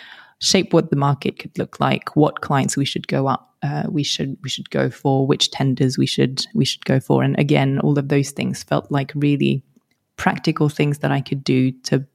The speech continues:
bring revenue into the company. And, uh, the revenue wasn't the most important thing. It was just bring business in and therefore see people getting busy and ha-, being happy being busy with the business that was being brought in.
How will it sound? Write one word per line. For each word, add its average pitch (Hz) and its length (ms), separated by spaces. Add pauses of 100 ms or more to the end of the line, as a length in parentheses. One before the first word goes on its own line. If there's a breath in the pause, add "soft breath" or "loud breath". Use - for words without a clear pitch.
(140)
bring 143 420
revenue 139 560
into 139 600
the 139 80
company. 135 460
And, 131 140
uh, - 80 (520)
the 156 100
revenue 151 320
wasn't 143 240
the 147 60
most 139 240
important 135 360
thing. 143 200
It 131 120
was 139 140
just - 300
bring 147 280
business 143 480
in 139 400 (500 loud breath)
and 147 160
therefore 147 540
see 143 600 (540)
people 143 420
getting 139 440
busy 139 340
and 135 120
ha-, - 220
being 147 200
happy 147 420
being 143 320
busy 143 480
with 139 300
the 151 80
business 147 360
that - 220
was 151 120
being 151 240
brought 156 280
in. 220 300